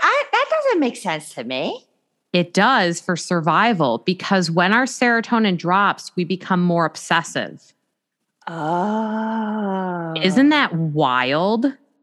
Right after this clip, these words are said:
Speaker 1: That's crazy.
Speaker 2: Yes. So it just further sucks you into the person. So you wanna be really careful during the first couple months when your <laughs> hormones are going to betray you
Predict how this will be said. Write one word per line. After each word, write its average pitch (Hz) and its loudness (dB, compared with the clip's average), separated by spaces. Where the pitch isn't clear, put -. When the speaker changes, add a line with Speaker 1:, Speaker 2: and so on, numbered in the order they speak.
Speaker 1:
That's 330 -2
crazy. 233 -4
Speaker 2:
Yes. 156 -2
So 208 0
it - -2
just 220 0
further 208 2
sucks - -4
you 190 2
into 208 2
the 170 0
person. 196 0
So - -8
you 180 0
wanna 180 2
be 175 2
really 185 2
careful 165 0
during 175 2
the 180 2
first 190 -2
couple 185 0
months 185 2
when 170 2
your 165 2
<laughs> - -6
hormones 220 4
are 254 6
going - 4
to 190 2
betray 220 0
you 139 0